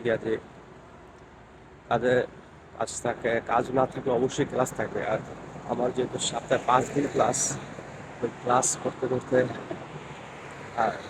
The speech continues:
ঘুমানোর সময় পেলে নিজের কাজ আছে, then, আহ, রান্না বান্না,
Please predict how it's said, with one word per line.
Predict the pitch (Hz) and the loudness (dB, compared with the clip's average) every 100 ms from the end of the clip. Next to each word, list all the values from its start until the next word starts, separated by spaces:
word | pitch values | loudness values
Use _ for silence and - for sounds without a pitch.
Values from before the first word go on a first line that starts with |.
| - | -12
ঘুমানোর | - 120 127 123 | -10 -8 -8 -8
সময় | 123 120 120 | -8 -10 -6
পেলে | 117 117 | -6 -4
নিজের | 120 117 117 | -4 -4 -2
কাজ | 113 - - - 120 | -4 -2 -6 -2 -4
আছে, | - 117 113 117 - - - - - - | -2 -2 -2 -4 -12 -16 -16 -18 -14 2
then, | 120 104 | 2 2
আহ, | 92 - - - - - - - - - - - - - - - - - 107 104 107 104 - 113 - - - - - - - - - - - - - - - - - 117 | -4 -12 -16 -16 -18 -18 -18 -18 -18 -18 -18 -18 -18 -18 -18 -18 -18 -16 -16 -14 -14 -14 -16 -16 -16 -18 -16 -16 -16 -16 -16 -16 -16 -16 -16 -14 -14 -14 -14 -14 -12 -2
রান্না | 113 113 113 | 0 0 0
বান্না, | 113 | -2